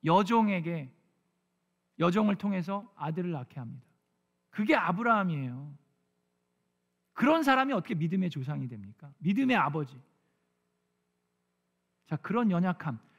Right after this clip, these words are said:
그럼에도 불구하고 하나님께서는, 자, 이 바로 왕, 또 나중에 아비멜렉 그 다른 왕에게도 그들을 혼내십니다.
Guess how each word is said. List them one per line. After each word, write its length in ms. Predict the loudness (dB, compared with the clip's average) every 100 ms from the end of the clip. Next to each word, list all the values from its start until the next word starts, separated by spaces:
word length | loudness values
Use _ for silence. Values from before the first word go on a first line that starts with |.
| _ _
그럼에도 420 | 0 2 2 0
불구하고 380 | -2 0 2 2
하나님께서는, 840 | 2 2 2 0 -2 0 0 -2 -4 -14 _ _ _ _ _ _ _
자, 160 | 0 2
이 240 | 0 -2 -8 -10
바로 420 | 0 4 4 4
왕, 300 | 2 0 -6 -18 _ _ _ _ _
또 100 | 0
나중에 680 | 4 4 4 2 2 0 -4 _ _
아비멜렉 680 | 2 4 4 2 2 0 -2
그 100 | -4
다른 300 | 2 2 4
왕에게도 720 | 4 4 0 -2 -4 -6 -8 _ _ _
그들을 400 | 0 2 4 4
혼내십니다. 720 | 4 2 0 0 -2 -4 -8